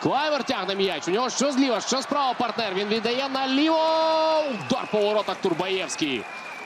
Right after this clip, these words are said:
не відбиває. А оце шанс був для Самотюка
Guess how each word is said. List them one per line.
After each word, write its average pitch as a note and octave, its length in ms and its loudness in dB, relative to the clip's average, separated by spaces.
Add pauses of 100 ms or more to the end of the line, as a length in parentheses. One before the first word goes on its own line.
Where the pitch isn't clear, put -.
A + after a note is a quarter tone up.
(160)
не A2 220 0
відбиває. B2+ 800 0 (580)
А - 100 -2
оце G3 320 0
шанс D#4 320 0
був C#4+ 200 2
для C#4 320 2
Самотюка B3 600 0